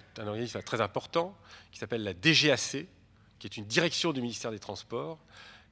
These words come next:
D G A C signifie Direction Générale de l'Aviation Civile. C'est la direction qui est compétente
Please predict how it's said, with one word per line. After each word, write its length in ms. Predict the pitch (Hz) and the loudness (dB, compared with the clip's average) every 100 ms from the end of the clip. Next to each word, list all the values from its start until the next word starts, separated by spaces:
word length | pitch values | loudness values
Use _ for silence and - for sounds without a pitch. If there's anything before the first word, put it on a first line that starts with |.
| - - - | -20 -20 -6
D 140 | 120 | 0
G 100 | 123 | 4
A 40 | 120 | 4
C 160 | - | 2
signifie 320 | 151 123 - | 0 -4 -6
Direction 500 | 120 123 120 - 151 - - | 0 0 2 0 -2 -4 -12
Générale 440 | 92 117 151 143 151 | -2 4 6 6 4
de 60 | |
l'Aviation 380 | 110 113 117 143 | 0 -2 -2 -4
Civile. 380 | 117 120 104 85 90 - - - | -4 -4 -6 -10 -16 -20 -20 -20
C'est 140 | - 117 | -8 -4
la 60 | |
direction 380 | 113 143 131 175 | 2 2 4 0
qui 140 | 151 127 | -2 -4
est 40 | |
compétente 760 | - 170 135 - 143 165 - | -2 0 0 2 0 0 -8